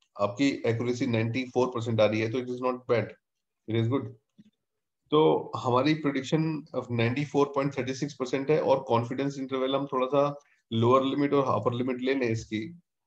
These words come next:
नाइंटी फ़ाइव percent confidence level पे, तो ये नाइंटी टू और नाइंटी सिक्स के बीच में आ रही है, जो कि बहुत बढ़िया है। नाइंटी परसेंट से आ रही है आपकी। Probability value significant है,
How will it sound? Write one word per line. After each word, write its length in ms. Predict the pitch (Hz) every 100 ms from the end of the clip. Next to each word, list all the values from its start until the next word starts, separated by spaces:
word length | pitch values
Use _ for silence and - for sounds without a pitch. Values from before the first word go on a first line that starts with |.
| _
नाइंटी 320 | 110 113 117 139
फ़ाइव 260 | 131 127
percent 260 | 131 131 123
confidence 500 | 113 110 113 117 113
level 200 | 110 127
पे, 280 | 123 104 139 - _ _ _ _
तो 160 | 143 143
ये 260 | 135 143
नाइंटी 480 | 147 120 110 120 151
टू 320 | 147 160 165
और 60 | 160
नाइंटी 300 | 131 117 123
सिक्स 220 | - 120
के 100 | 117
बीच 200 | 117 113
में 80 | 113
आ 40 |
रही 160 | 90 87
है, 60 | 85 - _
जो 200 | 107 117 117
कि 300 | 143 170 - _ _ _ -
बहुत 540 | 101 107 147 143 - _ -
बढ़िया 260 | 107 117 110
है। 320 | 92 87 98
नाइंटी 280 | 110 117 139
परसेंट 380 | 123 117 131
से 80 | 127
आ 60 | 107
रही 140 | 101
है 60 | 92
आपकी। 240 | 92 - 113 - _ _ - _ _ -
Probability 380 | 123 120 127 131
value 180 | 135 139
significant 600 | 127 139 135 135 135 143
है, 200 | 139